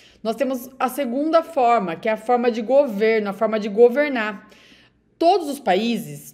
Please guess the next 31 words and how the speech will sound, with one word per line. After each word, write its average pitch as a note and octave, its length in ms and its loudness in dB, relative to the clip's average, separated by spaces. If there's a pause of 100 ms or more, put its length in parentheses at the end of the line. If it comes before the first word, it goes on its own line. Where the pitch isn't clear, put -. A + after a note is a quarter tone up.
todos C#4+ 240 0
os G3+ 240 -8
estados, G#3 680 -4
ele A3+ 180 0
pode A#3+ 340 0
se A#3+ 80 -8
dividir G3+ 540 -4
entre A3+ 180 -6
monarquia C#4 880 -2
e C4 120 -6
república. F3 680 -6 (200)
Eles F#3+ 180 -8
podem B3+ 400 2
ser G3 240 -4
monarquia A3 720 -2
ou B3 80 4
república. G3 460 -6
Pode G#3+ 260 -4
governar C4 760 0
de F3 120 -8
forma F#3+ 560 -4 (320)
que A3+ 100 0
a G#3+ 80 4
monarquia A#3+ 800 0
governe, G3 680 0
ou G#3+ 100 0
seja, F#3+ 360 -4 (180)
seja G#3+ 260 -4
por G#3+ 220 0
uma A3+ 140 -4
família, B3 680 -2